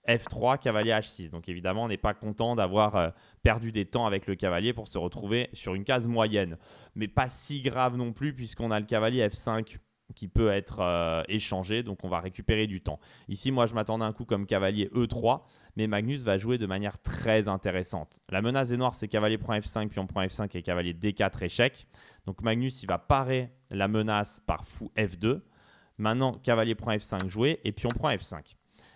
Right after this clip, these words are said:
Euh, cavalier D quatre, on a fou prend D quatre, donc ça, on veut pas. Et Fedoseyev va jouer le coup le plus naturel, il va jouer grand roc, mais le, l'ordi préférait jouer avec tour D huit et garder le roi en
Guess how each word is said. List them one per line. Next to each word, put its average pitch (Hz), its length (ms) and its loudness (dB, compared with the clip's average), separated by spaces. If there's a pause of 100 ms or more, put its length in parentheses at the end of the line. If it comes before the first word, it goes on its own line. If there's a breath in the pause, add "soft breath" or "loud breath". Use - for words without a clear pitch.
(140 soft breath)
Euh, 80 120 -6
cavalier 104 320 0
D 104 120 0
quatre, 101 280 -2
on 82 80 -6
a 76 80 -6
fou - 100 -12
prend 82 180 -12
D 76 120 -10
quatre, 123 340 -4
donc 87 160 -8
ça, 101 280 -2
on 101 100 -4
veut 82 140 -4
pas. 131 340 0 (420 soft breath)
Et 135 160 2
Fedoseyev 120 600 2
va 107 140 2
jouer 117 140 2
le 104 100 4
coup - 180 -6
le 120 80 4
plus 135 280 -6
naturel, 117 720 0
il 104 80 -4
va 98 140 2
jouer 123 180 -2
grand 104 180 -4
roc, 98 440 0
mais 110 300 -2
le, 110 400 2
l'ordi 117 360 0
préférait 127 540 0
jouer 131 120 0
avec 101 240 0
tour 143 200 -4
D 127 100 0
huit 117 320 -4
et 101 80 -4
garder 117 300 0
le 123 80 2
roi 120 200 4
en 127 160 0